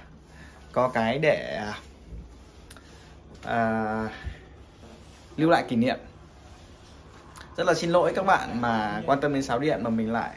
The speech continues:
lại, lại chia sẻ những cái video như vậy. <laughs> Vậy thôi,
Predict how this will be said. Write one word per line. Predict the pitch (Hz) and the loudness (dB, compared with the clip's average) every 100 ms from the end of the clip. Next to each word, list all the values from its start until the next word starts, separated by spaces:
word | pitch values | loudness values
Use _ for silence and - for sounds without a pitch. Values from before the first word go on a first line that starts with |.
| - - - - - | -16 -20 -20 -16 -6
lại, | 107 73 | -4 -2
lại | 104 - | -2 -2
chia | 147 | -2
sẻ | 147 131 | 0 -2
những | 107 | -2
cái | 131 | -2
video | 147 143 143 | -2 2 2
như | 135 135 | 2 2
vậy. | 139 - - - - - - - - - - - | 2 0 -12 -20 -20 -18 -16 -16 -16 -14 -14 -8
<laughs> | 139 117 - - - - 156 160 - - - - - - | -6 -6 -8 -12 -12 -14 -14 -14 -16 -18 -20 -20 -20 -4
Vậy | 127 | 0
thôi, | 170 170 | 4 4